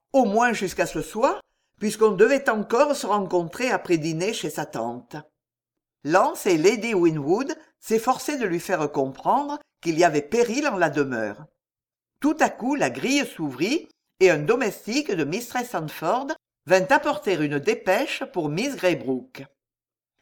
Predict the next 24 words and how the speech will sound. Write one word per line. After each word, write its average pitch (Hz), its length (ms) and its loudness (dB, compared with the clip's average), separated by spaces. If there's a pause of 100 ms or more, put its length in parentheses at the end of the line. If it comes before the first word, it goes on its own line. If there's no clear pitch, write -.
(200)
C'était 196 320 4
la 247 120 4
dépêche 214 480 2
de 165 120 -2
son 147 240 -8
père 220 380 0 (220)
qui 170 100 0
la 156 100 2
rappelait 214 540 0
à 262 60 0
la 202 100 2
maison. 131 480 -6 (880)
Nathalie 185 680 0
ouvrit 185 320 -2
le 160 140 -2
pli 254 260 -4
d'une 175 240 -4
main 180 240 -2
nerveuse. 123 680 -6 (1000)
En 190 100 2
la 233 140 4
lisant, 165 640 -2
elle 160 180 0
rougit 190 680 -4